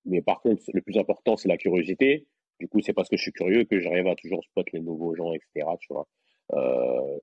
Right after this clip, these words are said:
et, et ce qui est cool avec Daily Paper, c'est que ça peut me donner une, un frame plus large. Avec Apple Core, c'était beaucoup plus niché, mais c'était très accurate. Daily Paper, c'est accurate, mais ça touche beaucoup plus de,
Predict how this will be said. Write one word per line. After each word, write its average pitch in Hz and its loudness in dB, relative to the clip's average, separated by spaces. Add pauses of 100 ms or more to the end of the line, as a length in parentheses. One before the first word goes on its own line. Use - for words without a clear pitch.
et, 80 -4
et - 2
ce - -8
qui - 2
est 101 6
cool 110 0
avec 92 0
Daily 90 2
Paper, - 0
c'est 98 -2
que 87 -4
ça 85 -6
peut 92 -10
me 90 -4
donner 92 0
une, 85 0
un 82 -4
frame 98 -2
plus 101 -2
large. 120 2 (300)
Avec - -8
Apple 101 0
Core, - 0
c'était 90 -2
beaucoup - -8
plus 110 0
niché, 107 2 (280)
mais 90 -8
c'était - -10
très - 0
accurate. 104 -2 (300)
Daily 101 0
Paper, 107 0
c'est - -6
accurate, 107 0
mais 85 -8 (280)
ça 92 -10
touche 82 -4
beaucoup 95 -14
plus 98 0
de, 85 2